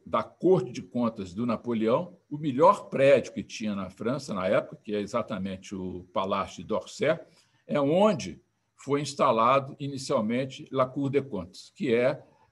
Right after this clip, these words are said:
esse órgão que acaba influenciando a todo esse mundo latino para a implantação do modelo judicional. E não apenas latino, né? A Grécia, por exemplo, também adota esse tipo de modelo.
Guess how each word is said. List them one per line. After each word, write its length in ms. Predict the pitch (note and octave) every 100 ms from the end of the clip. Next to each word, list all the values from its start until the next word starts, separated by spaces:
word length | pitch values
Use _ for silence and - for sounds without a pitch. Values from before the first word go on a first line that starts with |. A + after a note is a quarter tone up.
| _
esse 360 | B2+ C3+ - C3
órgão 420 | B2 D#3+ A2 G2
que 140 | -
acaba 400 | A#2+ - B2+ B2+
influenciando 680 | C3 A#2 A#2 - A#2 A2+ G#2
a 40 |
todo 320 | - C#3 C3
esse 200 | B2 -
mundo 480 | G2+ A#2 A#2+ F2+ F2 _ _
latino 760 | A2+ A2+ - - C3+ E3+ A2+ E2+ _ _ _ _
para 420 | G#2+ A2 B2+ C3+ C3
a 40 |
implantação 720 | B2 B2 A#2+ G#2+ G2 - A#2+
do 100 | A#2+
modelo 420 | A#2+ G#2+ G#2 A#2
judicional. 420 | G#2+ - C3 G2 A#2+
E 40 |
não 120 | E4+
apenas 340 | D#4+ B3 G#3+ E3
latino, 460 | C#3 - C3 F#2
né? 100 | G#2+
A 60 | C3
Grécia, 440 | A2 C3 B2+ A2
por 180 | - A#2+
exemplo, 400 | A2 A#2+ C3+ C3+ - _ _ -
também 400 | A#2 G2 B2 C3+
adota 640 | G#2 G2+ C3 B2+ F2+ - _ _
esse 280 | A2+ B2 A2
tipo 320 | - A2+ A2+
de 100 | G#2+
modelo. 440 | B2+ G#2+ E2+ E2+